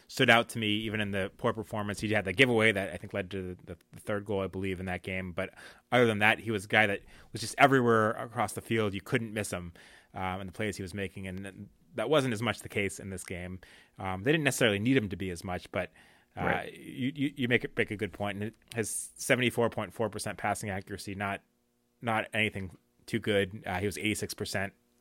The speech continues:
Speaker 1: against L A F C in a much tougher game. Um, so, you know, that's, that's not amazing. I, I don't, I don't wanna be too negative about him because they won the game and he did, he did his job, but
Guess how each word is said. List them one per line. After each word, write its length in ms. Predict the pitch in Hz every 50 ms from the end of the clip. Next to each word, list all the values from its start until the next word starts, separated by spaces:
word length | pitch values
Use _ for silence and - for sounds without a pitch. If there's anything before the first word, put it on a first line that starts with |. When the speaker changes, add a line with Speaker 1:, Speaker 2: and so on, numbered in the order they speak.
| _ -
Speaker 1:
against 220 | 104 101 90 -
L 80 | 101 98
A 80 | 98
F 80 | 95 90
C 160 | - - 104
in 80 | 95 95
a 40 |
much 180 | 95 95 - -
tougher 260 | - 113 98 - 101
game. 380 | 92 98 95 98 104 104 104 104 - - - - - - - - _ _ -
Um, 540 | - 95 98 95 92 92 90 90 90 87 87
so, 160 | - - 98 95 -
you 80 | - 104
know, 60 | 90
that's, 420 | 82 101 104 104 - - - - - _ -
that's 260 | - 117 104 - -
not 180 | 117 107 107 - -
amazing. 560 | 113 110 113 117 98 113 117 113 110 107 120 -
I, 140 | - 120 131 104
I 100 | 113 143
don't, 260 | 123 139 123 117 113 -
I 100 | - 123
don't 100 | 127 127
wanna 100 | 120 117
be 100 | 110 113
too 140 | 98 - 127
negative 260 | 113 113 113 117 113
about 220 | 110 107 113 113 117
him 60 | 113
because 160 | 107 101 92
they 60 | 104
won 140 | 104 107 110
the 80 | 104 104
game 260 | 95 104 104 104 101
and 80 | 98 95
he 80 | 101
did, 180 | 92 95 92 - -
he 100 | 110 110
did 140 | 107 113
his 140 | 104 95 90
job, 280 | - 107 95 98 101 95
but 220 | 101 92 87 -